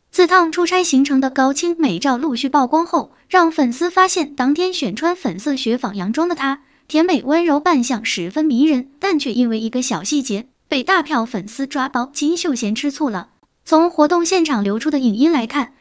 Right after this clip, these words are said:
金智媛当天穿的粉色洋装虽然正面看起来甜美优雅，但真正的亮点却在背后，转过身来神力开到腰，露出整片漂亮裸背。只是因为金智媛当天将长发随性放下，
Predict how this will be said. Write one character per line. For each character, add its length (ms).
金 220
智 140
媛 220
当 200
天 180
穿 180
的 120
粉 240
色 140
洋 200
装 300
虽 160
然 180
正 160
面 180
看 240
起 120
来 120
甜 260
美 180
优 200
雅， 220
但 240
真 200
正 160
的 80
亮 200
点 220
却 200
在 140
背 140
后， 320
转 200
过 120
身 200
来 180
神 240
力 220
开 200
到 140
腰， 240
露 180
出 200
整 220
片 200
漂 200
亮 160
裸 160
背。 260
只 180
是 180
因 180
为 100
金 240
智 140
媛 200
当 200
天 240
将 220
长 220
发 200
随 240
性 220
放 180
下， 240